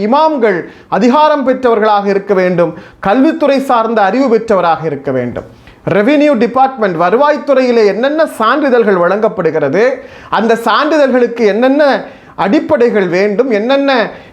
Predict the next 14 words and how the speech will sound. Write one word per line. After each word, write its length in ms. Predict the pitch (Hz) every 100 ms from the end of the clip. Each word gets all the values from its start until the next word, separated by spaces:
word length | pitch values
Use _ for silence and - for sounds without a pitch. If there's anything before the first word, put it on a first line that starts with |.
| _ - -
கிரைட்டீரியாக்கள் 720 | 208 269 311 285 262 233 214 190
கேட்கிறார்கள், 640 | 202 202 202 175 165 208 262 190
அதை 140 | 185 190
எப்படி 280 | 190 320 269 196
விண்ணப்பிப்பது, 640 | 202 262 262 190 185 165 220 254 185
எப்படி 280 | 185 277 262 214
அவை 120 | 214 196 - - -
பரிசீலிக்கப்படுகிறது, 1080 | 214 269 285 262 220 196 185 175 156 151 240 208
எப்படி 260 | 185 269 262 240
அதை 120 | 208 202
நாம் 160 | 190 175 - - -
சான்றிதழ்களாக 720 | 202 277 277 269 233 220 190 170
பெற்றுக்கொள்வது, 680 | 180 175 214 180 160 147 170 233 - - - -
அந்த 180 | 214 220